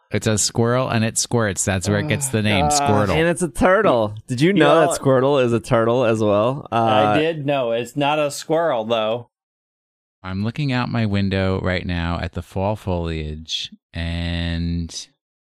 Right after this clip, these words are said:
Speaker 1: it's just, I mean, yeah, it's just like,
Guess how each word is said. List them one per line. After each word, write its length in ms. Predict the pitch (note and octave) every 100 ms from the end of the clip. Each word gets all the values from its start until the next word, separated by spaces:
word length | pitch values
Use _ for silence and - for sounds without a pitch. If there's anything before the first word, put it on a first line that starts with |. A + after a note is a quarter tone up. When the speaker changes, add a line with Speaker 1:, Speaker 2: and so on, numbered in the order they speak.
| _ _ _ -
Speaker 1:
it's 120 | G2 A#2+
just, 280 | C#3+ - -
I 80 | G2+
mean, 300 | B2+ C3+ G#2
yeah, 320 | - A2 C3+ D3
it's 140 | C#3+
just 160 | D3 -
like, 220 | D#3